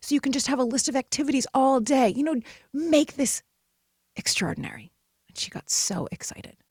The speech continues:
And so I hope you do the same, no matter what you're doing. I also wanna share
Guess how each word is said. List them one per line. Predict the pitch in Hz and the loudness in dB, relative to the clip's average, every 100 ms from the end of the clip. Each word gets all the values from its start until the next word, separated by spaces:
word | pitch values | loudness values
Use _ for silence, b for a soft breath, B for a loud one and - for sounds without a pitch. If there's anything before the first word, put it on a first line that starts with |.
| _ | _
And | 190 | -4
so | 202 175 | 0 2
I | |
hope | 170 - 202 196 - | 2 2 0 0 -2
you | 185 165 151 - | 0 0 0 -4
do | 175 151 143 - - | -2 0 -2 -6 -8
the | 160 | -4
same, | 156 - 131 139 156 - | -4 -4 -4 -6 -8 -8
no | 175 | -6
matter | 175 165 | -2 -2
what | 165 175 175 | -2 -2 -2
you're | 165 | -4
doing. | 143 202 - _ _ _ _ _ _ _ - | -4 -8 -14 _ _ _ _ _ _ _ -2
I | 262 | 2
also | 311 339 392 | 4 2 0
wanna | 302 233 196 | 0 2 2
share | - 196 190 180 175 160 | 2 2 2 2 0 -4